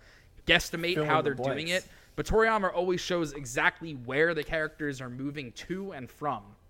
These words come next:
Speaker 2: Hmm. Okay.
Speaker 1: It's interesting.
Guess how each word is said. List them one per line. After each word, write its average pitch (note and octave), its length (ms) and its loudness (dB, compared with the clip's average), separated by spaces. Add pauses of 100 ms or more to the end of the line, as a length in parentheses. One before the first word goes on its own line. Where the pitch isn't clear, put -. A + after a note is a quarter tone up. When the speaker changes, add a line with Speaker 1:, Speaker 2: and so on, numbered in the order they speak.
(720)
Speaker 2:
Hmm. D#4+ 300 0 (1080)
Okay. E3+ 320 -2 (440)
Speaker 1:
It's - 180 -10
interesting. D#3 420 -10